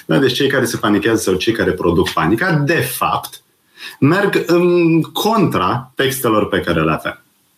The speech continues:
Acum, știi că atunci când vorbim despre Apocalipsă, mie îmi place să, uh, încercăm să vorbim despre contextul istoric, social în care apar astfel de texte. Pentru că foarte bine ai zis că există texte în Vechiul Testament,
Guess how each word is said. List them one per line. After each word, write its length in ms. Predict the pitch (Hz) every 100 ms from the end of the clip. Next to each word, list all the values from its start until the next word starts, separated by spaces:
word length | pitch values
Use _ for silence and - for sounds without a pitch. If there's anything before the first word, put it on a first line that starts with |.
| _ _ _ - - - - - -
Acum, 480 | - 165 165 - - _ _ _ _ - -
știi 280 | - - 202
că 240 | - 160 147 135 127 110 104
atunci 220 | 107 127
când 160 | 127 120
vorbim 340 | 104 98 107
despre 280 | 107 98 101
Apocalipsă, 580 | 90 90 85 98 139 170
mie 200 | 151 151
îmi 140 | 143
place 420 | 127 127 143 - 135
să, 420 | - - 135 143 139 131 - _ _ _ _ _ -
uh, 460 | 120 107 95 85 85
încercăm 420 | 107 117 127 156
să 60 | 131
vorbim 260 | 135 139
despre 300 | 143 127 127
contextul 560 | - 120 113 113 - 85
istoric, 560 | 80 - 123 123 147 -
social 640 | - 92 82 - 117 110
în 100 | 101
care 220 | 98 98
apar 320 | 90 87 95
astfel 280 | 87 82 80
de 100 | 78
texte. 340 | 76 - - - - - -
Pentru 240 | 131 131
că 60 | 131
foarte 320 | 185 175 160
bine 240 | 135 143
ai 100 | 131
zis 180 | 120 139
că 100 | 139
există 240 | 123 -
texte 340 | 117 120 117 123
în 120 | 117
Vechiul 320 | 98 135 123
Testament, 640 | - 82 76 69 73 -